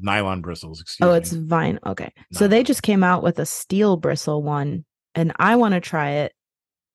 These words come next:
Speaker 1: I think they're
Speaker 2: Uh,
Speaker 1: probably good for the corners of steps and things like that. But to tell you the
Speaker 2: But
Speaker 1: truth, my A B
Speaker 2: I
Speaker 1: eighteen inch brush was good for the corner of steps too. I've never had a problem with that brush.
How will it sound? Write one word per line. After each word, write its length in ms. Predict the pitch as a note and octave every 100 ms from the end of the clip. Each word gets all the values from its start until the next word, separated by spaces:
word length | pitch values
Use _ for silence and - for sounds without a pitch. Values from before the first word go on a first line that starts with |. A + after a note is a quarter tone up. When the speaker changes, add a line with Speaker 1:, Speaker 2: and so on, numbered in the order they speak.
| _ _ _ _ _ _ C3+
Speaker 1:
I 160 | E3+
think 220 | A3 C#3+
they're 140 | A3 F3+
Speaker 2:
Uh, 120 | -
Speaker 1:
probably 500 | B2 B2 C#3+ D#3 D#3
good 280 | G2 A2 A#2+
for 140 | -
the 80 | A#2+
corners 480 | - A2 A2 A2+ G#2
of 80 | G2+
steps 420 | - G2+ A2 -
and 120 | A2+
things 260 | A2 G#2+ F2+
like 160 | G#2 -
that. 220 | A2 -
But 100 | A#2 -
to 60 |
tell 220 | - C#3
you 100 | D#3
the 80 | B3+
Speaker 2:
But 80 | C4
Speaker 1:
truth, 340 | - C#3 D#3+ - - A2+
my 220 | B2+ C#3
A 220 | A2 C#3+
B 360 | C3 C3+ A#2+ B2
Speaker 2:
I 140 | B3+
Speaker 1:
eighteen 160 | C4 C3+
inch 220 | C3+ -
brush 300 | B2 C3 -
was 100 | B2+
good 220 | - B2+
for 120 | - B2+
the 100 | B2
corner 320 | C3 C3 B2+
of 60 | -
steps 340 | - B2+ -
too. 200 | - C#3
I've 140 | E2
never 320 | F2+ A2 A#2 A2
had 120 | A#2+
a 40 |
problem 320 | A#2 A#2+ A#2+ A#2
with 100 | A2
that 220 | A2 -
brush. 360 | A2 C3+ C#3